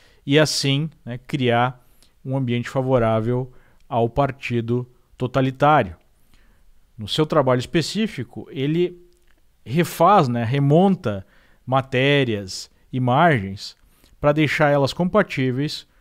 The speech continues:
com a atual versão da verdade que o partido quer ver na boca do povo.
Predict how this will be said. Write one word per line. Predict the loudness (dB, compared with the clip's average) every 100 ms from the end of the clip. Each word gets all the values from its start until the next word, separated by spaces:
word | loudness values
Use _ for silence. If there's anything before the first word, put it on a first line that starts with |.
| _ _
com | -4
a |
atual | -4 0 4 6 6
versão | 6 2 2 -2 4 4 4
da | 2 0
verdade | 0 0 -2 -2 -4
que | -6
o | -8
partido | -6 -6 -8 -10
quer | -8 -6 -6
ver | -6 -6 -8 _ _ _ -8
na | -6
boca | -4 -6 -8
do |
povo. | 0 4 4 0